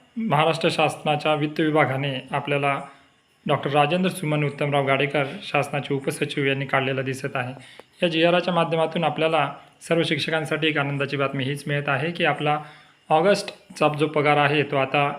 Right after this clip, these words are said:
गणपती उत्सवाच्या पार्श्वभूमीवर आपल्याला सव्वीस तारखेलाच होताना दिसत आहे. तर ही होती सर्व शिक्षकांसाठी आनंदाची बातमी. अशाच उपयुक्त आणि माहितीपूर्ण व्हिडिओसाठी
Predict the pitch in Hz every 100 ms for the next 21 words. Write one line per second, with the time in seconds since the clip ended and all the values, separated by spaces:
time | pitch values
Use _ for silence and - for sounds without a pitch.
0 | - 156 147 170 185 165 160 - 143 143
1 | 139 131 131 - - _ - 147 135 147
2 | 147 160 160 - 160 139 139 143 147 156
3 | 180 180 143 135 135 135 - 135 131 131
4 | 214 - - _ _ 143 135 143 143 127
5 | 127 131 147 147 165 151 165 165 160 170
6 | 160 147 - 143 139 139 202 233 - -
7 | _ _ - 151 143 135 135 147 151 170
8 | 185 - - 160 202 202 202 151 156 151
9 | 160 147 143 143 135 143 139 135 139 160
10 | 143 175 170 170 143 143